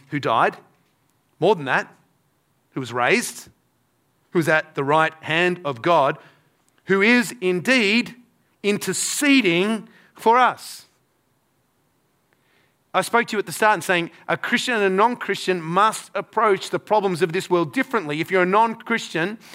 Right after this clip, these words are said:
you don't yet know Jesus, you're on your own. And I have great admiration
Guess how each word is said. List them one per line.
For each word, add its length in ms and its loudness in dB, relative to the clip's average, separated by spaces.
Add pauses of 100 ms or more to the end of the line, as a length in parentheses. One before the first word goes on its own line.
you 140 -6
don't 340 0
yet 180 0
know 200 -2
Jesus, 520 -4 (220)
you're 240 4
on 160 4
your 180 4
own. 200 2 (720)
And 160 0
I 140 -2
have 360 0
great 360 2 (720)
admiration 760 0